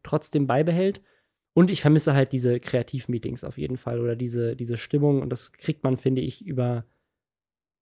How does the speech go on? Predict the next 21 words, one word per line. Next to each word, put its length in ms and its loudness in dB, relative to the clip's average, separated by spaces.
Chat 280 -2
nicht 140 -2
so 60 -4
abgebildet. 520 -4
Aber 120 0
ich 120 -6
glaube, 240 6
dass 200 2
wir 80 0
trotzdem 460 -2
viel 380 0
aus 140 2
dieser 180 2
Krise 320 -2
auch 140 -4
an 460 -2
Learnings 560 4
in 80 -2
diesbezüglich 480 -4
mitnehmen 300 2
können. 260 2